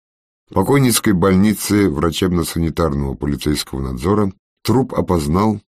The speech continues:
укрыватель Быдлов, вызванный по приказу Лыкова. Он подтвердил, этот человек приходил к нему от Тунитая. Кавалерийский трёхлинейный карабин образца тысяча девятьсот седьмого года оказался со сбитым номером.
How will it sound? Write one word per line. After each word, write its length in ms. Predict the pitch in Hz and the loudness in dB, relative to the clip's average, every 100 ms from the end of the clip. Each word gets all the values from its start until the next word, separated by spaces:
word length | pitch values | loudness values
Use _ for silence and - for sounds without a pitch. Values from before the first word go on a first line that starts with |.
| _ | _
укрыватель 680 | 95 87 82 78 92 87 85 | -6 -2 0 0 0 -2 -4
Быдлов, 840 | 78 87 73 76 76 - - _ _ _ | -2 -4 -2 -2 -2 -4 -12 _ _ _
вызванный 460 | 90 101 95 - 208 | 0 0 2 2 0
по 140 | 69 | -2
приказу 440 | - 69 82 78 | -6 -4 -2 -2
Лыкова. 460 | 80 76 - 60 55 - _ _ | -2 -2 -4 -8 -10 -16 _ _
Он 180 | - 127 | -2 -2
подтвердил, 760 | - - - 104 87 71 67 60 _ - | -2 -6 -2 0 0 -2 -2 -6 _ 0
этот 360 | 113 98 85 | 0 2 -2
человек 540 | - 82 76 76 98 - | -2 -2 0 0 -2 -6
приходил 540 | - 78 76 73 90 | -6 -4 -4 -2 -2
к 80 | - | -2
нему 420 | 78 76 90 92 - | -4 0 0 -2 -6
от 280 | 78 - _ _ | -8 -8 _ _
Тунитая. 580 | 80 80 76 65 64 71 - _ _ _ _ | -6 -4 -4 -6 -6 -10 -18 _ _ _ _
Кавалерийский 800 | - 95 101 101 120 107 - 104 | -2 2 2 2 2 -2 -2 -2
трёхлинейный 920 | - 95 90 90 87 92 95 82 78 | 0 -2 0 0 2 2 2 2 0
карабин 580 | 76 73 71 69 76 69 - | -2 -2 -2 -2 -4 -4 -6
образца 680 | 85 82 90 87 - 104 95 | -4 0 0 0 -2 0 -2
тысяча 540 | - 98 90 85 85 | 0 -2 -2 -4 -4
девятьсот 500 | 78 76 76 - 82 | -2 -2 -2 -2 -4
седьмого 440 | - 80 76 71 65 | -2 -2 -2 -2 -2
года 380 | 82 107 110 110 _ | 0 0 -2 -6 _
оказался 880 | - 85 82 80 107 113 - 104 98 | -6 -2 -2 0 0 0 -2 -2 -2
со 160 | - 82 | -4 -4
сбитым 480 | 71 78 92 85 80 | -4 -6 -4 -2 -2
номером. 540 | 73 65 58 53 - | -2 -4 -6 -10 -14